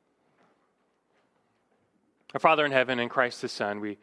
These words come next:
we pray to you and exalt you this morning as we recall who you are and what you have done for us to, to save us. This world is sin-cursed, and we too are sin-cursed. We have greed and selfishness, covetousness in our hearts.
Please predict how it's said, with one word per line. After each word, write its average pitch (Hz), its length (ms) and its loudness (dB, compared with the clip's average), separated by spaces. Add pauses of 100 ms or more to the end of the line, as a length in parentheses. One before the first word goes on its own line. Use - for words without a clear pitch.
(880)
we 143 60 -6
pray 165 160 4
to 147 60 0
you 147 80 2
and 139 80 0
exalt 127 360 0
you 131 60 0
this 120 260 -2
morning 123 460 -2
as 113 160 -8
we 120 80 -6
recall 110 640 -2 (280)
who 135 100 -4
you 123 180 -2
are 110 140 2
and 113 80 -2
what 117 160 -4
you 139 80 -4
have 107 100 -16
done 117 240 -2
for 117 380 -4
us 104 300 -4
to, 117 440 -6 (440)
to 131 100 -8
save 104 260 -10
us. - 260 -16 (1120)
This - 140 -2
world 175 200 4
is 139 120 2
sin-cursed, 185 600 0
and 131 140 -6
we 180 140 0
too 220 240 2
are 131 140 4
sin-cursed. - 760 -6 (1040)
We 131 180 -8
have 127 260 -2
greed 123 340 -2 (560)
and 104 240 -16
selfishness, 127 720 -8
covetousness 135 720 -6
in 135 160 -8
our 113 100 0
hearts. - 520 -6